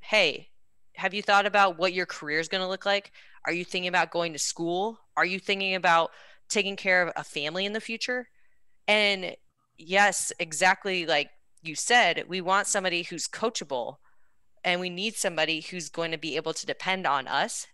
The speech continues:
to help them. But at the end of the day, like, it's up to them to know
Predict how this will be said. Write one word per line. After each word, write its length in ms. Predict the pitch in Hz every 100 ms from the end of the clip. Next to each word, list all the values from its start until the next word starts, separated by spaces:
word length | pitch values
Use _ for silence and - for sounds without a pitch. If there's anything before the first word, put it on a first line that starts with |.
| -
to 140 | 165
help 400 | 151 185 285 -
them. 320 | 131 120 135 - - - - _
But 120 | - 180
at 80 |
the 80 | 175
end 120 | 170
of 60 | 175
the 100 | 170
day, 420 | 175 175 175 156 -
like, 200 | 123 - - - _ _ _ _ _ _ -
it's 200 | 185 -
up 160 | 175 -
to 100 | 175
them 260 | 165 165 170
to 140 | 147
know 540 | 139 151 156 151 151